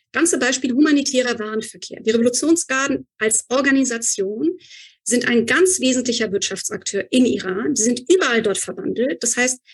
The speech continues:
wenn Sie nun diese Organisation in ihrer Gesamtheit auf eine Terrorliste setzen, haben Sie Probleme,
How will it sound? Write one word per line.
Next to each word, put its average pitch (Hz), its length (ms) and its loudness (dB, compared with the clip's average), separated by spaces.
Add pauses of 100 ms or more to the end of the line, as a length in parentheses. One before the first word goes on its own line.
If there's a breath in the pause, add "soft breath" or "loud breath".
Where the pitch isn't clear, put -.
(160 soft breath)
wenn 240 160 4
Sie 240 120 4
nun 349 280 6
diese 330 180 0
Organisation 233 600 0
in - 100 -2
ihrer 226 220 0
Gesamtheit 294 560 0
auf 254 100 -14
eine 240 160 -4
Terrorliste 190 600 -6
setzen, - 460 -4 (360 loud breath)
haben 294 160 4
Sie 320 100 4
Probleme, 311 760 2